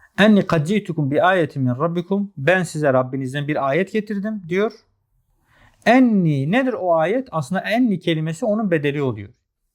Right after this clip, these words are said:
Ayet şudur işte. Ayet "Enni ahluku lekum minat tini." "Ben size çamurdan yaratacağım." Ne yaratacağım?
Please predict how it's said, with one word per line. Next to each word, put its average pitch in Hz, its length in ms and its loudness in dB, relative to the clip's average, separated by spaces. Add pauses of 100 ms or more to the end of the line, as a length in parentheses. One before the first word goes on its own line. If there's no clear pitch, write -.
Ayet 220 260 4
şudur 151 260 -4
işte. - 320 -12 (420)
Ayet 185 440 2
"Enni 175 260 -4
ahluku 151 360 -10
lekum 196 380 -4 (360)
minat 151 340 2
tini." 180 500 -2 (360)
"Ben 160 240 2
size 165 600 -2 (400)
çamurdan 143 720 -2 (280)
yaratacağım." 131 680 -2
Ne 156 80 -4
yaratacağım? 160 640 -4